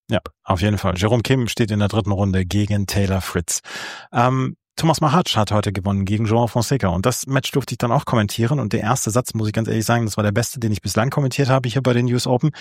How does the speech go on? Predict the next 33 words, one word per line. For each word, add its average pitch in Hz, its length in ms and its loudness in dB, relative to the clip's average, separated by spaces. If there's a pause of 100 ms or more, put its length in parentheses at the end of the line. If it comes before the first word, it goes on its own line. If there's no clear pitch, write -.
(300)
Das - 80 -14
war 120 80 0
einer 117 140 2
der 117 80 4
besten 110 320 0
Sätze, 110 240 -2
die 101 120 -2
ich 104 120 -4
in 110 100 -2
den 101 80 2
letzten 104 260 -2
Monaten 107 540 2
kommentiert 92 500 -4
habe, 85 260 -2
weil 92 140 -2
die 101 100 -4
beiden 127 380 2 (320)
haben 117 360 0 (200)
alles 113 380 0
rausgeholt 87 480 -4
aus 87 120 -6
diesem 95 240 -4
ersten 87 280 -6
Satz 87 220 -6
und 104 360 -4
was - 220 0
mich 135 260 0
mal 113 200 2
wieder 110 260 0
unglaublich 135 480 0
beeindruckt 101 460 -4
hat, 90 160 -2
wenn 107 420 2